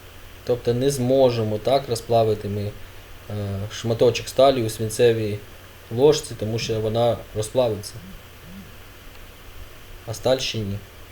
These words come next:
Це зрозуміло. Рухаємось далі. Чому взимку при тривалих стоянках виливають воду з радіатора автомобіля? Ну, теж питання не складне.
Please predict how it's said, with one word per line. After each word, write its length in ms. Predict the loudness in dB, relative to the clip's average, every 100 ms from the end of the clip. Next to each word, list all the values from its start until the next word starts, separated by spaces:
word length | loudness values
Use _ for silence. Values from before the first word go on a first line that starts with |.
| -16
Це 120 | -6 -4
зрозуміло. 400 | -4 -4 -6 -6 -12 -14 -18 -18 -18 -18 -18 -18 -18 -18 -16 -16 -14 -10
Рухаємось 440 | -8 -6 -4 -4
далі. 460 | -4 -4 -4 -4 -4 -6 -18 -18 -18 -18 -18 -18 -18 -18 -18 -18 -18 -20 -20 -18 -18 -18 -20 -18 -18 -18 -20 -18 -18 -18 -18 -20 -20 -20 -20 -20 -18 -8
Чому 360 | 2 4 4 4
взимку 460 | 2 2 2 0
при 260 | 0 2 4
тривалих 680 | 2 0 2 8 8 8 4
стоянках 560 | 4 4 6 4 2 -2 -18 -14
виливають 640 | 0 6 8 10 8 8 4
воду 320 | 0 2 2
з 100 | 2
радіатора 680 | 2 4 4 6 4 4 4
автомобіля? 680 | 2 -2 -2 -2 -6 -6 -10 -14 -20 -18 -6
Ну, 140 | -6 -6 -12 4
теж 240 | 4 4
питання 460 | 0 -2 0 0 -2
не 200 | -2 -4 -8
складне. 440 | -10 -2 2 2